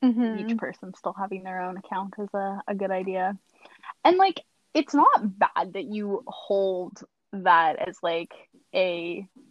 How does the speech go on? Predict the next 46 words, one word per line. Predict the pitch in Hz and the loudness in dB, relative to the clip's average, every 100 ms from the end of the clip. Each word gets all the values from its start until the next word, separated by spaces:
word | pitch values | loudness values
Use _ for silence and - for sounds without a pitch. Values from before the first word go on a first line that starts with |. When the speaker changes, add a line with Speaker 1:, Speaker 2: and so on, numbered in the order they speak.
| _ _ _ _ _ | _ _ _ _ _
Speaker 2:
kind | - 196 | -2 0
of | 180 | 0
a | 180 | -4
criteria | - 165 190 - 190 170 131 131 196 | 0 0 0 -2 -2 -2 2 2 0
or, | 208 202 | -2 0
like, | 185 180 | 0 -2
a | |
standard | 196 - 196 190 190 160 123 185 220 196 | -6 -6 -6 -2 0 0 0 -2 -2 -2
that | 208 196 | -2 -2
you | 196 185 | -4 -4
have | 180 - 262 | 0 4 6
Speaker 1:
Yeah. | 247 - | 6 4
Speaker 2:
of | 269 | -2
a | 247 _ 196 - | -8 _ -20 -10
potential | 214 208 175 196 185 | -6 -4 -4 -8 -10
future | - 196 - 170 | -8 -6 -8 0
partner. | 196 180 147 113 156 220 | 2 2 0 -6 -2 2
Like, | 240 277 | 4 6
a | |
lot | 302 320 | 6 6
of | 269 | 4
people | 214 - | 0 2
are | 202 | 4
like | 185 190 | 4 2
that | 196 160 | 2 2
with, | 180 - | 0 -4
like, | 160 - - | -6 -6 0
exercise | 269 247 247 240 226 220 | 2 2 2 0 0 -2
or | |
Speaker 1:
Mm-hmm. | 214 | -4
Speaker 2:
stuff | 208 196 | -8 -10
like | 180 | -4
that. | 170 - | -2 -2
Like, | - 175 - | -2 -4 -2
they | 202 208 | 0 0
need | 208 208 | 0 0
to | 202 | 0
be | 214 | 0
with, | 208 202 202 | 0 -2 -4
because | 202 202 339 | 0 2 6
Speaker 1:
Yeah. | 330 254 | 6 6
Speaker 2:
exercise | - 208 | 0 -2
is | 208 | -2
important | 202 202 190 | -4 -4 -2
to | 190 | 2
them. | 214 180 160 | 4 4 0